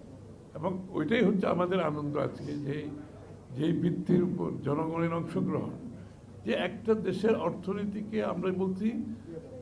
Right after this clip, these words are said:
আমরা রাজনীতিকে গণতান্ত্রিক করছি না, শুধু অর্থনীতিকে গণতান্ত্রিকের কথা বলছি। এটা কিসের থেকে আসছে? অর্থনীতিকে গণতান্ত্রিকের কথাটা আসছে জিয়া রহমান সাহেবের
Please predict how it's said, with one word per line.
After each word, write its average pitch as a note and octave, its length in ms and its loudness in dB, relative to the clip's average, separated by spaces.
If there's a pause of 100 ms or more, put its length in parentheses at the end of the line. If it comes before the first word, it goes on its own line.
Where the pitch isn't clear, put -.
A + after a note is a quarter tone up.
(260)
আমরা D3+ 200 -4 (540)
রাজনীতিকে F#3+ 640 4
গণতান্ত্রিক F3 720 0
করছি D3 260 -2
না, B2+ 120 -2
শুধু - 300 -10 (420)
অর্থনীতিকে A3 760 4
গণতান্ত্রিকের F3 720 2
কথা C#3+ 280 0
বলছি। - 360 0 (560)
এটা - 220 -4
কিসের A3 320 6
থেকে F#3 220 4
আসছে? - 300 -4 (440)
অর্থনীতিকে A3+ 640 2
গণতান্ত্রিকের G3 760 0
কথাটা G#3 340 0
আসছে F3+ 280 2
জিয়া F3 220 4
রহমান F#3 260 4
সাহেবের G#3 420 4